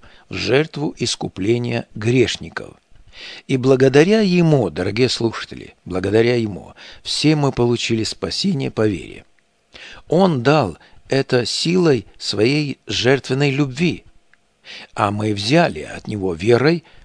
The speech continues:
дар спасения и жизни вечной.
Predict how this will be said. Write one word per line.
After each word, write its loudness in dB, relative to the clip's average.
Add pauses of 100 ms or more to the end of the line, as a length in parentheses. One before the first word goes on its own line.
дар -4
спасения -8 (260)
и 0
жизни -2
вечной. -4